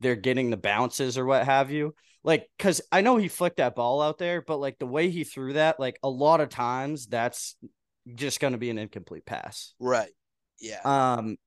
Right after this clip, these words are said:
Speaker 1: and for no one to be there for the guy to run, like, fucking twenty yards or whatever he did. Uh, yeah, it's just when they're getting the bounces and they're rolling, like, it's just, they're
Speaker 2: I
Speaker 1: impossible
Speaker 2: mean, when
Speaker 1: to beat.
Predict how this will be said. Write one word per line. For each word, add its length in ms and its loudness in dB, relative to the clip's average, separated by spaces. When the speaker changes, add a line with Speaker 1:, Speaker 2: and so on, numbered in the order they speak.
Speaker 1:
and 320 4
for 140 0
no 220 2
one 220 0
to 60 -6
be 180 -8
there 180 0
for 100 -6
the 100 -4
guy 160 0
to 80 -2
run, 240 -2
like, 200 -6
fucking 420 -4
twenty 340 -4
yards 380 -2
or 80 -4
whatever 280 -2
he 80 -4
did. 320 -2
Uh, 480 2
yeah, 300 0
it's 200 -2
just 420 -4
when 180 0
they're 120 2
getting 160 2
the 80 2
bounces 540 0
and 240 0
they're 160 2
rolling, 420 0
like, 180 -2
it's 160 -4
just, 300 -4
they're 200 2
Speaker 2:
I 40 2
Speaker 1:
impossible 440 4
Speaker 2:
mean, 100 2
when 100 0
Speaker 1:
to 40 -8
beat. 40 0